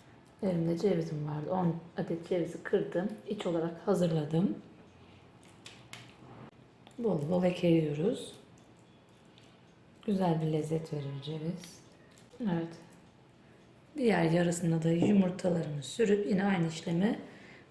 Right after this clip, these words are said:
bu kurabiyelere de uygulayacağım. Evet, hazırladık. Gördüğünüz gibi şöyle az olanlara hepsini gezdiriyorum.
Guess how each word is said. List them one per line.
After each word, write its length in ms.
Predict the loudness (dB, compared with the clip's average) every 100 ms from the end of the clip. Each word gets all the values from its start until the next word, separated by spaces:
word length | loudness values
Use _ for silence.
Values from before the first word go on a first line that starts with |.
| -2
bu 100 | 2
kurabiyelere 640 | 2 2 4 2 2 2
de 60 | 4
uygulayacağım. 640 | 4 4 2 2 -2 -2 -8 -20 -20 -20 -20 -20 -20 -20 -20 -20 -20 -20 -20 -20 -20 -16 -16 -16 -20 -20 -10 0
Evet, 320 | 0 0 0
hazırladık. 640 | 2 2 2 0 -2 -4
Gördüğünüz 600 | 2 4 2 0 -4 -6
gibi 120 | -10
şöyle 220 | -12 -12 -8
az 200 | -6 -6
olanlara 840 | -8 -8 -10 -10 -8 -6 -8 -8 -14 -20 -20 -20 -20 -20 -20 -20 -20 -20 -20 -20 -20 -20
hepsini 400 | -20 -10 -6 -4
gezdiriyorum. 1000 | 0 2 2 0 -4 -4 -6 -4 -2 -4